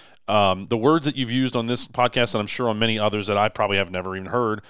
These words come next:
um, not that I'm not paying attention, it's got a lot going on. Um,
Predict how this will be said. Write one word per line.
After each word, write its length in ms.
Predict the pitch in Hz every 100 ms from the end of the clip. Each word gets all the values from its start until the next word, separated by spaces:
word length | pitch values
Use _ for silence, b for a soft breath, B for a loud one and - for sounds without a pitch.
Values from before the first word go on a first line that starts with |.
| B B
um, 240 | 98 104 95
not 200 | 113 -
that 120 | -
I'm 220 | 120 107 -
not 280 | 113 117
paying 160 | 110 95
attention, 260 | 92 98 104
it's 100 | -
got 100 | 95
a 20 |
lot 180 | 95 92
going 220 | 95 95
on. 200 | 113 101 B B B -
Um, 380 | 143 135 123